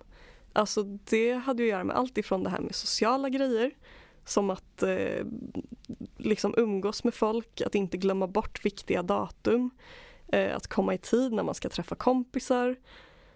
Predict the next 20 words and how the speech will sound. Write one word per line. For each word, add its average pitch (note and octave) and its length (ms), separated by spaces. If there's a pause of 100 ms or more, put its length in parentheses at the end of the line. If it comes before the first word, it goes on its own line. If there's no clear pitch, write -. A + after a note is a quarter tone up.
(320)
eh, G3 560 (340)
och G#3 300
att G3 120
liksom F#3+ 440 (180)
inte G3+ 300
göra G3 320
saker - 480
impulsivt - 800
som F#3 200
andra G3 300
kanske - 300
kan F#3 200
bli F3+ 140
arga G3+ 360
eller F#3 140
ledsna G#3 560
eller E3 160
upprörda B3+ 540
för - 240
liksom. - 320